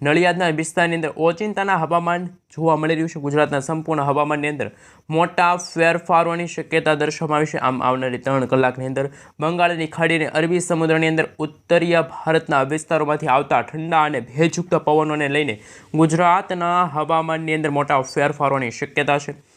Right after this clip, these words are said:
હાલ મિત્રો તમે જોઈ શકો છો દરિયાના ઊંડાણવાળા વિસ્તારની અંદર હાઈ પ્રેશર,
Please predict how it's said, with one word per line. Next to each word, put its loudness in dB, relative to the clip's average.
હાલ 0
મિત્રો 0
તમે -2
જોઈ 2
શકો 2
છો 2
દરિયાના 0
ઊંડાણવાળા 0
વિસ્તારની -6
અંદર -4
હાઈ 0
પ્રેશર, -2